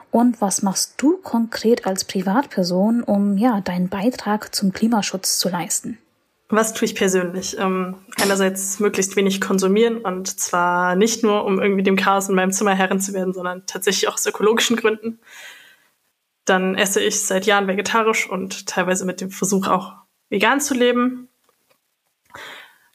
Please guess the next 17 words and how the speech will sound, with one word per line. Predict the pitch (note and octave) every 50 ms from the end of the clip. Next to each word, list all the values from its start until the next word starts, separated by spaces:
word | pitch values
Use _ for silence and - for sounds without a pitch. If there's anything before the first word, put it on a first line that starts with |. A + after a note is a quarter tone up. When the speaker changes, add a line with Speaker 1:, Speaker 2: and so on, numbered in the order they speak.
| _ _ _ _ _ _ _ _ _
Speaker 2:
Ich | A3 -
fliege | - - B3 C#4 C#4 D4
nicht | C#4 C4 B3+ C4 B3+ C4 - - - - - - - _ _ _ _ _ _ _ _ _ _ _ _ _ _ _ _ _
oder | - G3 G#3 G3+
nirgendwo | G#3 A3+ A#3 A3+ A3 A3+ A3 G#3
hin, | A3 G#3 G#3
wo | G3+ G3 G3
ich | G3 G3
nicht | G3+ G3 G3 - G#3
auch | G3 F#3+ -
in | F#3+ G3 G3 G3 G3 - - - - -
unter | A3+ A3 A3 G3
vierundzwanzig | F#3+ - G#3 F#3+ F#3+ F#3+ - G3+ F#3+ F#3+ G3 F#3+
Stunden | - G#3+ A3+ - G#3+ G#3
bodengebunden | A#3+ B3+ A#3+ A#3 A3+ G#3+ G#3 G#3 G#3+ - A#3
hinkommen | A3+ A#3 A3 A3 - A#3 G#3+ G#3 G#3 G#3
kann. | - - G#3+ A3 A3 - -